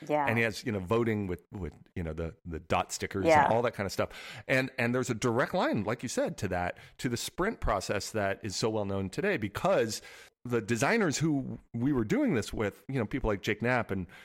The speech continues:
Speaker 2: Braden
Speaker 1: Mm-hmm.
Speaker 2: Kowitz, went on to Google Ventures, left the U X team at, at Google, went to Google Ventures, and now do it week after week after week with other portfolio companies, and then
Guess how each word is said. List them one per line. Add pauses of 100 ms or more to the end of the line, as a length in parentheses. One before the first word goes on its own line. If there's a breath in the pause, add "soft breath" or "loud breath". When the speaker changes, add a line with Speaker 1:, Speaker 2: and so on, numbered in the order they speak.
(100)
Speaker 2:
Braden
Speaker 1:
Mm-hmm.
Speaker 2:
Kowitz, (260 soft breath)
went
on
to
Google
Ventures, (300)
left (120)
the
U
X
team
at,
at
Google, (260 soft breath)
went
to
Google
Ventures,
and
now
do
it
week
after
week
after
week
with
other
portfolio
companies,
and
then